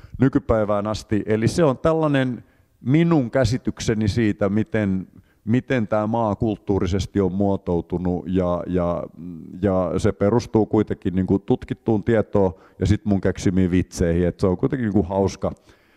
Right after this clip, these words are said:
hauska ja kepeä, kepeä kirja, ja, ja sitä oli myöskin tosi kiva kirjoittaa. Ja ilman muuta siis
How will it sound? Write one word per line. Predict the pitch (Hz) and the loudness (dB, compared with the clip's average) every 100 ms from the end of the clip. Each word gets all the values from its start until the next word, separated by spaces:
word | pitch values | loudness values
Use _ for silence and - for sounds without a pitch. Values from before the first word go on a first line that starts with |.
| _ _ _ | _ _ _
hauska | - 139 123 - | -4 -2 -2 0
ja | 107 101 | 2 2
kepeä, | 113 - 113 98 95 - _ - - - | -2 0 2 2 0 -8 _ -20 -20 -4
kepeä | 131 120 120 104 | -2 0 2 0
kirja, | - 117 107 101 95 - _ - | 0 -2 2 2 0 -4 _ -6
ja, | 101 98 95 90 | 0 2 0 0
ja | 95 95 92 87 - 101 113 | 0 0 0 -4 -8 -20 -10
sitä | 107 95 101 | -6 -4 -2
oli | 104 | 0
myöskin | 95 101 - 98 | 0 0 -2 -8
tosi | - 107 107 | -4 -4 -4
kiva | - 98 90 87 - - | -6 -4 -4 -4 -8 -14
kirjoittaa. | - 117 110 - - 92 | -4 0 0 -2 -2 0
Ja | 98 101 | 0 0
ilman | 131 147 123 110 | 0 0 0 0
muuta | 123 131 120 98 | 2 0 0 -4
siis | - 95 90 - | -2 -2 -2 -6